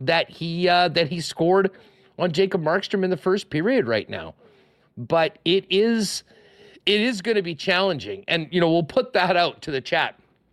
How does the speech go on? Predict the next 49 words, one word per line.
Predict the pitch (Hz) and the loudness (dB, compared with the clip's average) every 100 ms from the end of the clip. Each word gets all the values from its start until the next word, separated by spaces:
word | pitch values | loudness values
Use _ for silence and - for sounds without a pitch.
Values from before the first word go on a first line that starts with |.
| _ - | _ -10
Why | 156 185 | -2 2
not | 165 131 | 2 0
question | 180 160 151 | 0 0 -4
of | 123 | -4
the | |
day? | 110 135 151 | 0 0 0
'Cause | 123 | -2
I | 156 | 0
know | 214 | 0
there's | 269 147 | 0 -2
big | - 156 | -4 -6
fans | - 139 110 | -4 -4 -4
of | 104 | -8
Ville | 127 | -8
Heinola. | 110 104 131 117 78 _ - - - _ _ _ _ _ | -6 -8 -8 -10 -14 _ -20 -20 -20 _ _ _ _ _
Um, | 156 156 151 143 - _ _ _ _ _ _ _ _ - | 0 0 0 -6 -12 _ _ _ _ _ _ _ _ -10
if | - | -4
you're | 214 | 0
gonna | 339 381 | 0 0
put | 381 | 0
Ville | 175 214 226 | 0 2 2
Heinola | 175 190 196 175 | 2 2 2 2
in | 143 | 2
the | |
lineup, | 127 139 175 139 110 - | 2 2 2 0 -4 -6
what | 143 180 277 | 0 2 2
are | |
the | 226 | 2
corresponding | 147 - 180 160 - 165 143 117 120 | 0 0 0 0 -2 -2 0 -2 -4
moves? | 147 92 - - - - - | -4 -4 -10 -20 -20 -20 -6
I | 156 196 | 0 4
know | 254 | 4
it's | 202 - | 4 0
easy | 180 180 175 | -2 0 0
to | 156 | -2
say, | - 151 | 0 2
"Oh, | 202 202 | 4 2
get | 156 196 | 2 2
rid | 208 196 | 2 2
of | 185 | 2
Nate | 185 | 0
Schmidt, | 175 - 196 139 - | -2 -4 -2 -2 0
get | 175 | 0
rid | 190 180 | 0 -2
of | 180 | -2
Neil | 175 160 | -2 -2
Pionk." | 139 208 135 104 - | -2 -2 -2 -4 -4
I | 135 | -2
mean, | 147 131 | 0 -2